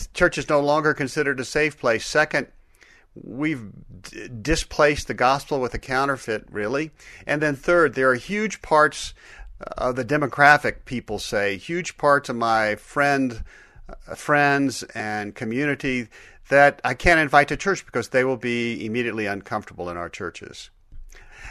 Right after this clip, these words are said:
And I assume that the people are speaking of their friends who are gay, or this or that skin color, or this or that sexuality, socioeconomic status, political party. I guess it could be a lot of different groups.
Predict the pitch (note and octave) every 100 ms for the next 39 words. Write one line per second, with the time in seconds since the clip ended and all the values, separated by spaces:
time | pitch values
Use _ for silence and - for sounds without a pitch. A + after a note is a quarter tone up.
0 | - G#3+ G#3 - - C#4+ D4+ B3+ G3+ E3+
1 | G3 F3+ E3 C3+ - E3+ E3 F3+ D3 C3+
2 | C#3 B2+ A#2+ - C3+ C3 B2 G2 F#2+ D#3
3 | F#3 F3+ F3 D#3 A2 B2+ B2 A2 G2+ E2+
4 | - F3 E3 D#3 D3+ D3 D3 - - -
5 | A#2 B2 - A#2+ G#2+ - A2+ - A#2 B2+
6 | D3 C#3 C3+ C3+ B2+ - B2+ - B2 A#2
7 | A#2 A#2 - A#2 A#2 G#2+ - A#2+ A#2+ A2+
8 | - A2 A2+ A2+ E3 F3 D#3+ C3+ B2 A2+
9 | A#2+ B2 A2+ A2 G2 G#2+ E2+ -